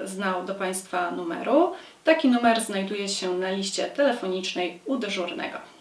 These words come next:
Prosimy o przekazanie tej informacji dzieciom, aby nie były zaskoczone. Podczas trwania turnusu są trzy sytuacje, w których na pewno się z Państwem skontaktujemy.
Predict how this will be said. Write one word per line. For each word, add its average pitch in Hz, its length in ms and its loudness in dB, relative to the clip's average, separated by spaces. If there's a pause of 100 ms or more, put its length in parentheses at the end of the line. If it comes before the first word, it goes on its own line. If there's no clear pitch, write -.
(1700)
Prosimy 294 680 4
o 220 300 6
przekazanie 233 640 2
tej - 240 -4
informacji 233 680 0
dzieciom, 196 500 -4
aby 269 220 6
nie 208 120 0
były 185 360 0 (140)
zaskoczone. - 840 -6 (1300)
Podczas 294 480 4
trwania 240 420 2
turnusu 214 640 4
są 202 460 0
trzy 302 220 8
sytuacje, 254 520 0
w - 40 -4
których 226 340 2
na 233 120 2
pewno 214 380 0
się 196 360 -4
z 196 80 -6
Państwem 180 480 -6
skontaktujemy. 233 760 2